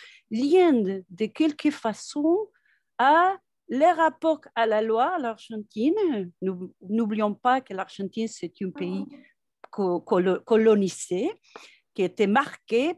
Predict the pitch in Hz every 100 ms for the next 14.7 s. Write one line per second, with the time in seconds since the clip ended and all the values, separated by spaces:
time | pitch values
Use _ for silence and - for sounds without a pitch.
0 | - 208 202 202 185 170 170 165 170 _
1 | _ - 202 190 190 190 - 196 180 170
2 | _ _ - 170 185 185 170 180 175 185
3 | 175 175 170 165 - 202 190 185 - 180
4 | 175 180 208 277 349 370 _ - 165 175
5 | - 190 226 262 214 233 220 208 180 175
6 | 196 240 294 - - 208 208 - - 190
7 | 180 180 190 190 220 262 _ _ - 165
8 | - 196 185 180 175 - 185 180 175 165
9 | 160 180 160 170 - 170 156 165 - 277
10 | 294 - 277 277 277 285 330 359 330 285
11 | 247 240 294 415 - _ _ _ _ 247
12 | - 285 - 339 320 330 311 254 233 240
13 | 233 - 208 - 175 180 196 - 269 -
14 | 311 269 330 - 262 240